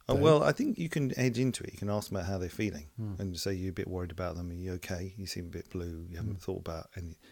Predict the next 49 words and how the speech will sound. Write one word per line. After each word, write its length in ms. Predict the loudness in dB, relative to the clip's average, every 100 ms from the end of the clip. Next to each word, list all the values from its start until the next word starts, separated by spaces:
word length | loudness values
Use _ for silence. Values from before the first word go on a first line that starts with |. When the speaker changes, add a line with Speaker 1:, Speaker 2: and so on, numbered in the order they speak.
| -20 _
Speaker 1:
doing 160 | -6 -4
anything 220 | -6 -6
silly, 300 | -6 -6 -6
have 140 | -8 -8
you?" 180 | -8 -8
<laughs> 460 | -10 -2 -2 -2 -6
Speaker 2:
Hmm. 160 | -2 -2 -4 -10 -6 2
Speaker 1:
You 80 |
Speaker 2:
It's 140 | 4 6
Speaker 1:
know, 100 | 4
Speaker 2:
a 20 |
bit 120 | 4
Speaker 1:
at, 100 | 4
Speaker 2:
funny. 140 | 2 2 -2 2
Speaker 1:
at 100 | 6
Speaker 2:
That 100 | 8
Speaker 1:
the, 40 | 8
Speaker 2:
is 80 | 6
a 40 |
Speaker 1:
at 60 | 4
the, 60 | 6
Speaker 2:
really 100 | 6
Speaker 1:
at 40 |
your 100 | 6 8
Speaker 2:
funny 60 | 10
Speaker 1:
lowest, 160 | 10 8
Speaker 2:
expression. 180 | 6 4
Speaker 1:
you 40 |
haven't 180 | 4 4
thought 200 | 2 0
about 320 | 2 0 2
Speaker 2:
Doing 220 | 8 8 8
something 320 | 4 2 8
Speaker 1:
Yeah, 200 | 12 12 12
Speaker 2:
silly. 140 | 10
Speaker 1:
yeah, 140 | 10 8
Speaker 2:
It's 100 | 8
Speaker 1:
yeah. 80 | 6
Speaker 2:
this 100 | 6
ridiculous 600 | 2 0 -2 0 0 2
Victorian-esque, 720 | -2 2 2 2 2 -2 -4 -16 -16 -18 -18 -16 -12 2
uh, 40 |
uh, 420 | 2 2 2 2 2
a 80 | 4
euphemism, 520 | 6 6 4 2 2
isn't 120 | 2
it? 60 | 0
Like, 140 | -2 -2
do, 240 | -2